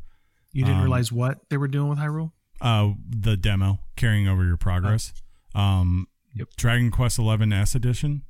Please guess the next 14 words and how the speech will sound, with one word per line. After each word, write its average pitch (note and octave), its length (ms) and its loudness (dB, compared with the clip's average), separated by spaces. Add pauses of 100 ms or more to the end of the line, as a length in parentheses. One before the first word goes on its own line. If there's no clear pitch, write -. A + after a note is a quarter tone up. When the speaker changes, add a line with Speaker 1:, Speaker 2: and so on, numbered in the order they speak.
(180)
Speaker 2:
right? C#3+ 280 -4 (100)
Aren't A#2 240 0
you B2+ 80 2
interested C3+ 680 -4
in D3 140 -2
that? D#3+ 240 -4 (1800)
Speaker 1:
Well, D3+ 180 -2
I D#3+ 60 0
have E3 200 0
it D3+ 80 0
on B2 120 -2
Switch. A2+ 540 -8
Speaker 2:
Oh, A2+ 220 2
okay. G#2+ 180 0